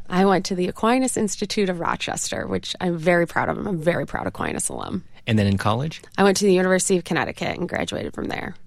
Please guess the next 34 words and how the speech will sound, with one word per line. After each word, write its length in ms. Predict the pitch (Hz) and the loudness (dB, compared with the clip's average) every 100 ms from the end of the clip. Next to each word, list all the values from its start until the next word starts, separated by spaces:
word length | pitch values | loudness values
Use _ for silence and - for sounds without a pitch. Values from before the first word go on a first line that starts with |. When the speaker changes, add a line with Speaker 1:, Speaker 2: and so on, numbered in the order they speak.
| - | -10
Speaker 2:
How 440 | - - 202 247 226 | -6 2 4 2 2
and 220 | 170 143 | 2 2
why 220 | 135 156 | 4 2
did 160 | 151 131 | 2 0
you 80 | 123 | 0
get 100 | 117 | 2
interested 360 | 117 120 120 | 0 -2 -2
in 40 | 104 | 0
politics? 640 | 117 147 131 - - - - - - - | 0 -2 -4 -10 -12 -12 -14 -20 -20 -2
Speaker 1:
Uh, 320 | 202 208 202 - | 2 4 4 0
it's, 460 | - 226 - - - - | -4 -4 -4 -8 -8 -10
uh, 260 | - 202 - - | -6 -4 -6 -10
it's 180 | 190 - | -8 -4
kind 220 | 226 359 | 2 4
of 60 | |
the 80 | 339 | 4
family 400 | - 262 247 254 | 2 2 4 4
business 420 | 240 247 269 294 | 4 2 2 0
a 60 | 311 | 2
little 220 | 311 339 | 2 2
bit. 360 | 320 370 381 269 - - - 214 | 4 4 4 0 -12 -20 -6 0
My 120 | 240 | 2
grandfather 600 | 214 220 214 240 233 233 | 4 2 4 2 2 0
is 140 | 208 | 0
the 100 | 202 | 2
last 320 | 190 180 185 202 | 4 4 2 -4
Republican 480 | - 185 196 202 | -2 -2 0 0
to 100 | 196 | 0
win 220 | 180 175 185 | 0 2 4
in 140 | 190 | 2
the 80 | 190 | 2
city 260 | - 190 | -2 0
of 140 | 190 175 | 0 0
Rochester. 720 | 175 185 214 202 - 233 240 | 0 0 -2 -2 -2 -2 -4